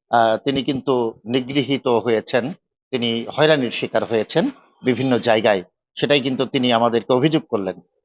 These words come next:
আর এখানে আছেন আমাদের কাজী মামুন ভাই, আহ, যার মাধ্যমেই কিন্তু তার বিভিন্ন সমস্যার কারণে এই যে তিনি যে বিভিন্ন জায়গায় টাকা পয়সা পান বা মুসলমান হওয়ার পরে তিনি যে হয়রানি হচ্ছেন,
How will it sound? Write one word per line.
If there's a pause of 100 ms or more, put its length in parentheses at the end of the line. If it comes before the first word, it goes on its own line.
(180)
আর
এখানে
আছেন
আমাদের
কাজী
মামুন
ভাই,
আহ,
যার
মাধ্যমেই
কিন্তু
তার
বিভিন্ন (340)
সমস্যার
কারণে
এই
যে (320)
তিনি
যে
বিভিন্ন
জায়গায়
টাকা
পয়সা
পান (320)
বা
মুসলমান
হওয়ার
পরে
তিনি
যে
হয়রানি
হচ্ছেন,